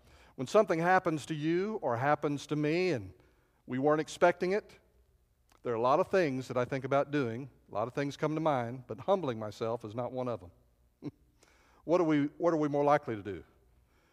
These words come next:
"Oh, God, what is this about? Uh, are you there, Lord? Why are you letting this happen to me?" You know, my tendency, I don't know about you, is maybe to complain or to grumble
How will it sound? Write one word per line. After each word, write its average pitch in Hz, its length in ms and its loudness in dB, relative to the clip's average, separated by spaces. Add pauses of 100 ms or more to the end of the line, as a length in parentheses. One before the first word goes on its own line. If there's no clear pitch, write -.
(500)
"Oh, 156 180 -2
God, 107 360 -2 (140)
what 156 160 -2
is 139 120 -4
this 135 180 -8
about? 120 340 -2 (1120)
Uh, 123 240 0 (160)
are 143 100 2
you 170 140 -2
there, 165 260 6
Lord? 156 340 0 (920)
Why 156 220 12
are 180 100 10
you 170 160 -2
letting 160 260 4
this 151 140 -2
happen 156 320 0
to 147 60 -2
me?" 143 300 -4 (840)
You 143 100 -4
know, 143 100 4
my 151 180 6
tendency, 160 720 0
I 120 160 -2
don't 156 100 0
know 160 60 2
about 147 260 4
you, 156 380 -2
is 131 180 -6
maybe 143 240 0
to 131 80 -4
complain 160 800 -2
or 135 120 -8
to 127 80 -4
grumble 160 540 2